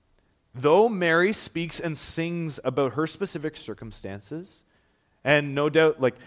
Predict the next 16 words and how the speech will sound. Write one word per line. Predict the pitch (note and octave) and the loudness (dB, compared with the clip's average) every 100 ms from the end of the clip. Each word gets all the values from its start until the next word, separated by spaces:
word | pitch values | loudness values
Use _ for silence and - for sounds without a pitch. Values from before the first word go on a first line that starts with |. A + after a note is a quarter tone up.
| - - | -8 -2
Elizabeth | C#3+ C3 C#3+ D3+ E3+ G#3 - - | 0 2 2 2 -2 -2 -6 -6
and | D3+ C#3+ | -4 -4
the | C#3 | -6
people | D#3+ D#3 D#3+ | -6 -4 -2
in | C#3+ | 0
Elizabeth's | C#3+ C3+ C#3 C3 | 0 0 -2 -2
house | - B2 D3+ - - | 0 2 2 0 -4
were | D#3 | -2
the | C#3+ C3+ | -2 -2
first | - D#3+ C#3+ - | -4 -4 -4 -10
people | D#3+ D3+ F3+ F#3 | -8 -2 -2 -2
to | - | -6
kinda | C#3+ C#3+ | -6 -6
hear | B2+ - D#3 D3+ E3 D#3 | -8 -10 -2 0 0 -2
these | D3+ D3 C#3 - - - G2+ | -4 -6 -6 -12 -20 -20 -12
lyrics, | A#2+ B2+ D#3+ C3+ F#2 - - - - | -4 0 2 0 -4 -10 -20 -20 -20